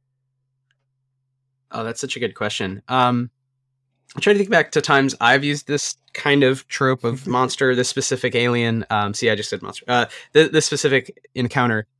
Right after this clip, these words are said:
Speaker 1: And when, uh, my, my friend Ethan, who's also the artist and, and also helps design the game, has used, um, these, he had a whole campaign with Migo. I think one of the things I remember from playing in Ethan's campaign about the Migo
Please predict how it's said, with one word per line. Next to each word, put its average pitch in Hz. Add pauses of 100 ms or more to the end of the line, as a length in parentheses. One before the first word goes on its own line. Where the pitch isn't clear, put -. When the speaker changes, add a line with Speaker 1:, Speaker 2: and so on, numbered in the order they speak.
(120)
Speaker 1:
And 139
when, 127
uh, 110
my, 110
my 110
friend 107
Ethan, 110
who's 107
also 101
the 95
artist 98
and, 95
and 95
also 95
helps 101
design 98
the 104
game, 110
has 101
used, 107
um, 98 (200)
these, 98
he 120
had 107
a -
whole 110
campaign 104
with 95
Migo. 95 (600)
I 165
think 262
one 349
of 320
the 214
things 190
I 156
remember 143
from 120
playing 139
in 120
Ethan's 127
campaign 110
about 101
the 107
Migo 98